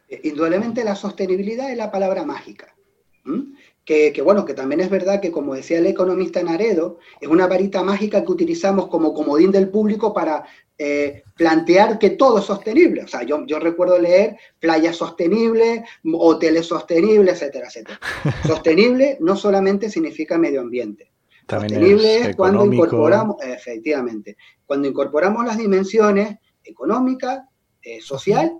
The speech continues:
Speaker 1: e institucional, que ahí todo el tema de la gobernanza, la, la, que no exista corrupción, etcétera, etcétera, y busquemos ese equilibrio dinámico, esa utopía, ¿no? Porque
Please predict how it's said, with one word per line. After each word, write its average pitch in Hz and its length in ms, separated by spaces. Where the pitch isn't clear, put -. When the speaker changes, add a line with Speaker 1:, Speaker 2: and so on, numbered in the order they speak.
Speaker 1:
e 180 180
institucional, 254 840
que - 80
ahí 147 220
todo 180 140
el 175 100
tema 196 220
de 180 100
la 156 100
gobernanza, 190 840
la, - 220
la, 117 200
que 127 140
no 147 120
exista 165 320
corrupción, 170 580
etcétera, 160 360
etcétera, 220 400
y 339 80
busquemos 247 500
ese 226 160
equilibrio 220 480
dinámico, 160 540
esa - 140
utopía, 135 540
¿no? 185 140
Porque 131 400